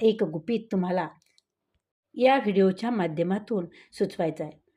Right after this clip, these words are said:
चला, बघा,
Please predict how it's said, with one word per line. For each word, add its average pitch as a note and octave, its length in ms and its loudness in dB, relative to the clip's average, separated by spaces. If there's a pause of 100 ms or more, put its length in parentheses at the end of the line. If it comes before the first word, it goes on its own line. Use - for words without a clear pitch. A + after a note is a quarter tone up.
(360)
चला, A#3 180 0 (1700)
बघा, G#3 360 2